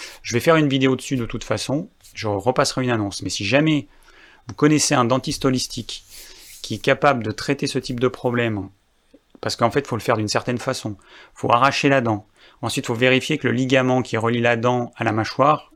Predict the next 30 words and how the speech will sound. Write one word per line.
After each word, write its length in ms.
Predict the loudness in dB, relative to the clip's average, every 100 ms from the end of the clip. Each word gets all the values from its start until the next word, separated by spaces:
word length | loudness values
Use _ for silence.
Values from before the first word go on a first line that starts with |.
| -18
il 60 |
faut 120 | -12
bien, 420 | -10 -4 0 0 -2
il 80 | -8
faut 120 | -2
bien 160 | 2
enlever, 220 | 2 2 0
sinon 220 | -4 -4
ça 100 | -4
crée 140 | -4
une 100 | -4
cavité 500 | -2 -2 -2 -4 -6 -8 -20 -20 -20 -12
quand 120 | -4
la 100 | -2
dent 160 | 0 -2
se 160 | -4
cicatrise. 640 | -8 -6 -6 -2 -2 -2 -6 -14 -20 -20 -20 -20 -20 _ _ 2
Et 140 | 4
ensuite, 360 | 4 0 -2 -2
il 40 |
faut 120 | -2
utiliser 360 | -2 0 0 2
un 140 | 4
gaz, 340 | 4 4 2 2
l'ozone, 500 | 4 4 4 2 0
pour 140 | 0
neutraliser 640 | -2 0 -2 0 0 -2 -4
toute 200 | -12 -2
la 140 | 2 2
région. 460 | 0 -2 -2 -4